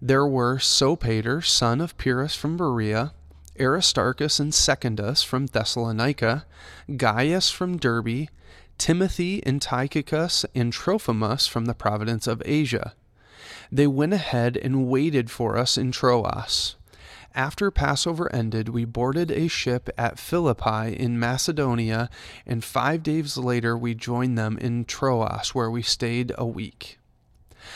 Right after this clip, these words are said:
On the first day of the week, we gathered with the local believers to share in the Lord's Supper.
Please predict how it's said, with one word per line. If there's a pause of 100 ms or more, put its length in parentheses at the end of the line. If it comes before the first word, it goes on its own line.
(180)
On
the
first
day
of
the
week,
we
gathered
with
the
local
believers
to
share
in
the
Lord's
Supper.